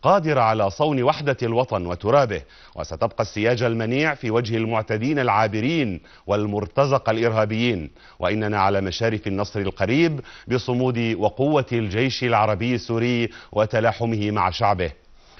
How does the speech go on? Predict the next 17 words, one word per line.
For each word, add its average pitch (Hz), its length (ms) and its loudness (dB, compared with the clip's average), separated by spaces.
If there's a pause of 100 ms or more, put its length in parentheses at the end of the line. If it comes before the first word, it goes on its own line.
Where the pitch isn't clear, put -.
وأشاد 90 380 0
العماد 110 420 0
أيوب 131 400 0 (320)
بالجهود 123 420 0
التي 139 320 0
يبذلها 127 440 2
الطاقم 143 440 2
الطبي 127 420 0
والإداري 123 680 0 (240)
والعاملون 110 640 2
في 123 120 -4
المشفى 110 440 -2
لتأمين 101 440 -2
الرعاية 117 480 2
الصحية 123 600 -2
اللازمة 110 480 0
للجرحى. 95 580 0